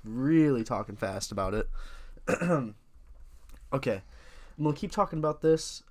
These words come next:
Okay. The general theory of relativity, that comes from Einstein. And,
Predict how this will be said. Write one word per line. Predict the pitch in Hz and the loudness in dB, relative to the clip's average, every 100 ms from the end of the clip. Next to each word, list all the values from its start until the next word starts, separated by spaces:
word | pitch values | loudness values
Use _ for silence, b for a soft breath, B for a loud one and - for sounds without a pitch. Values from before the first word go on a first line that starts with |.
| - | -6
Okay. | 139 120 98 104 - - - - - | -2 -2 -4 -10 -18 -20 -18 -18 -10
The | 123 | -6
general | 123 135 147 | 0 0 0
theory | 139 139 139 | 0 2 2
of | 123 | 2
relativity, | 113 110 110 104 107 107 | 0 0 -2 -2 -2 -2
that | 107 101 | -2 -4
comes | 117 107 | -6 -6
from | 117 | -8
Einstein. | 101 101 101 104 101 107 - b b b b b b - - | -6 -8 -8 -8 -6 -8 -10 b b b b b b -20 -14
And, | 120 117 117 117 113 110 110 | -6 -4 -4 -4 -4 -4 -8